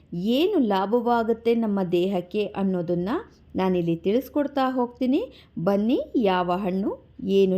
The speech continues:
ಲಾಭ ಅನ್ನೋದನ್ನ ತಿಳಿಯೋಣ. ಈಗ ಕಲ್ಲಂಗಡಿ ಹಣ್ಣು, ಕಲ್ಲಂಗಡಿ ಹಣ್ಣಿನಲ್ಲಿ ನಿಮ್ಮ ದೇಹಕ್ಕೆ ತುಂಬ ಹೈಡ್ರೋಜನನ್ನು ಕೊಡುತ್ತೆ. ಯಾರಿಗೆ ದೇಹದಲ್ಲಿ ಹೈಡ್ರೋಜನ್ ಕೊರತೆ ಕಡಿಮೆಯಾಗಿದೆಯೋ ಅವರು ಇದನ್ನು,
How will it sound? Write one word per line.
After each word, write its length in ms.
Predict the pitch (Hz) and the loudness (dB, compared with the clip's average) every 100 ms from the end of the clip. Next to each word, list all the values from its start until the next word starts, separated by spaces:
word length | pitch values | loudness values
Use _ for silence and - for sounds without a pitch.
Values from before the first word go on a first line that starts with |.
| 175 | 0
ಲಾಭ 220 | 175 180 202 180 | -2 -2 -2 -2
ಅನ್ನೋದನ್ನ 380 | 185 165 160 226 - | -2 -2 -4 -4 0
ತಿಳಿಯೋಣ. 360 | 440 339 214 156 175 - - - - - 302 | 4 4 4 2 -4 -12 -20 -20 -18 -2 0
ಈಗ 120 | 349 330 370 | 2 2 2
ಕಲ್ಲಂಗಡಿ 460 | 294 254 330 359 302 247 | 0 0 2 2 0 0
ಹಣ್ಣು, 240 | 208 185 175 | 0 -2 -2
ಕಲ್ಲಂಗಡಿ 400 | 277 320 403 359 330 | 0 0 2 0 0
ಹಣ್ಣಿನಲ್ಲಿ 520 | 269 254 277 262 269 254 285 - - - 254 | 2 2 2 0 0 0 -2 -6 -16 -2 4
ನಿಮ್ಮ 260 | 302 294 240 | 6 6 2
ದೇಹಕ್ಕೆ 520 | 233 269 285 247 247 269 330 330 | 2 2 0 -2 0 2 0 -2
ತುಂಬ 460 | 240 247 285 311 381 370 | -2 0 2 4 2 2
ಹೈಡ್ರೋಜನನ್ನು 840 | 302 240 226 262 208 226 220 214 202 | 4 4 4 -2 0 -2 0 -2 -2
ಕೊಡುತ್ತೆ. 360 | 214 233 - 220 285 - - 185 202 | -2 -4 -2 -2 -2 -8 -10 0 2
ಯಾರಿಗೆ 580 | 190 226 320 320 233 247 226 | 2 2 2 2 2 -2 2
ದೇಹದಲ್ಲಿ 640 | 190 202 214 180 190 240 247 330 - - 202 | 4 4 0 0 0 0 -2 -2 -8 -12 0
ಹೈಡ್ರೋಜನ್ 680 | 190 202 247 269 254 240 240 | 2 2 0 0 2 0 0
ಕೊರತೆ 380 | 226 226 233 233 240 - | -2 -2 2 0 0 -2
ಕಡಿಮೆಯಾಗಿದೆಯೋ 880 | 196 220 269 285 247 226 196 214 247 - | -2 2 2 2 0 -2 -4 -2 -2 0
ಅವರು 200 | 233 254 247 | 0 2 0
ಇದನ್ನು, 320 | 196 196 220 | 0 0 0